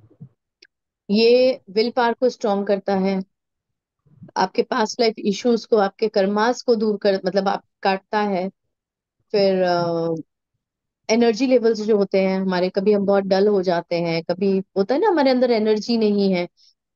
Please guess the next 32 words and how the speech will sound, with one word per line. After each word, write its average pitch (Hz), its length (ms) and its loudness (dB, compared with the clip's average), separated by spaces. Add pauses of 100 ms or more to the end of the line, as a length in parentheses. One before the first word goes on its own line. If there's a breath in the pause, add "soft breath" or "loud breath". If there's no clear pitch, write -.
किसी 240 200 0
ना 240 100 2
किसी 240 280 -4
के 233 140 2
aura 208 300 0
में 214 140 0
depletions 208 680 0
हैं, 190 280 -2 (140)
chakras 196 440 0
में 208 120 0
depletions 185 580 -2
हैं, 190 80 -2
तो 240 100 -4
ये 240 140 4
सब 262 180 0
उनको 247 220 -2
take 226 220 -4
care 147 200 -10
करता - 340 -18
है। - 200 -20 (920)
वास्तु 240 340 0
healing 240 420 2 (480)
लामा 202 280 0
फेरा 196 220 -2
से 202 120 -6
बहुत 190 300 -2
अच्छी 208 240 -2
होती 202 180 -2
है, 208 60 0
बहुत 190 240 0
effective 208 480 -2
है, 208 200 -4